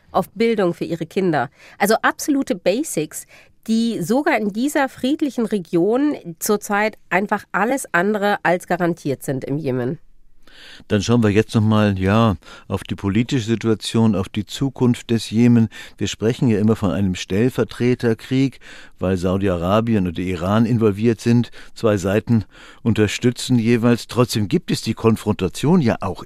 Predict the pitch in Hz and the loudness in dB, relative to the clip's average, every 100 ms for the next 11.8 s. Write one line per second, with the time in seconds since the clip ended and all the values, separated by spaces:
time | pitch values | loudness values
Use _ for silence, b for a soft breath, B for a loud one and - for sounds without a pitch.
0 | - 151 113 85 104 196 104 87 B B | 0 4 4 2 2 4 2 0 B B
1 | B B 131 - 113 120 160 131 120 160 | B B -2 0 -2 0 0 0 -2 -2
2 | 165 135 - 131 131 107 120 110 120 147 | -2 -4 -2 -2 0 0 -2 0 0 2
3 | 127 113 139 117 107 104 107 170 175 113 | 2 2 2 2 2 0 0 2 2 4
4 | 139 - - - 98 - 113 101 - 110 | 2 -2 -18 -6 -6 -2 -2 -2 -2 0
5 | 98 - 98 101 98 - B B 98 - | 0 0 0 2 0 -4 B B -10 -6
6 | 87 - - 82 117 - - 120 113 95 | -6 -6 -6 -2 -2 -2 -2 0 2 0
7 | - 120 120 110 87 85 - 78 76 - | -2 -2 -2 0 0 0 -2 -4 -4 -4
8 | 131 - _ _ _ _ _ _ _ _ | -6 -6 _ _ _ _ _ _ _ _
9 | B B B B - 220 254 240 185 240 | B B B B -2 -2 -2 -2 0 -2
10 | 202 180 - 180 226 285 196 294 - - | 0 -2 -2 -4 -2 0 -2 -4 -8 -2
11 | 208 214 226 247 - 220 208 233 | 0 0 -2 -4 -2 0 0 -2